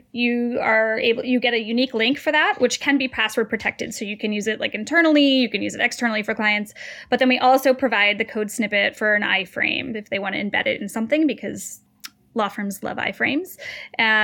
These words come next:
and so there's sort of multiple ways to, to share the data. And, you know, some data you might want to keep internally, some data you might want to have just for one client and not for another client. And so this sort of allows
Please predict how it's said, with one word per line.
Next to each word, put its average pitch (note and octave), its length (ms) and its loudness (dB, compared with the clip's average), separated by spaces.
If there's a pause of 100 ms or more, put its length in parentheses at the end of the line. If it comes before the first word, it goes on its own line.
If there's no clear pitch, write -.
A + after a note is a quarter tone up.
(180)
and A3+ 320 0
so A3+ 400 4
there's A3+ 420 4
sort D4+ 140 2
of C#4 60 6
multiple B3 400 4
ways G#3+ 340 0
to, G#3 460 -2
to G#3 300 -8
share G#3 520 2
the G#3 80 -4
data. G#3 560 0 (240)
And, G#3+ 420 -4 (260)
you A#3 120 -6
know, G#3 80 -6
some B3 300 -2
data A#3 200 2
you A3 120 -2
might A3+ 120 0
want G#3+ 120 -2
to G#3+ 40 -2
keep A#3 160 -2
internally, A3 460 -2
some A3 160 -2
data G#3+ 180 2
you A3 140 -2
might G#3+ 180 -2
want G#3+ 140 -2
to G3+ 60 -4
have A3 160 -2
just G#3+ 240 -8
for A3+ 180 0
one B3 340 2
client A3 460 0
and G#3+ 100 -4
not A3 200 -4
for G#3+ 100 -4
another G#3 220 -4
client. G3+ 500 -2
And G3+ 260 -6
so G3+ 360 -6 (340)
this A3 160 -2
sort G#3+ 120 0
of G3+ 60 -4
allows - 560 -4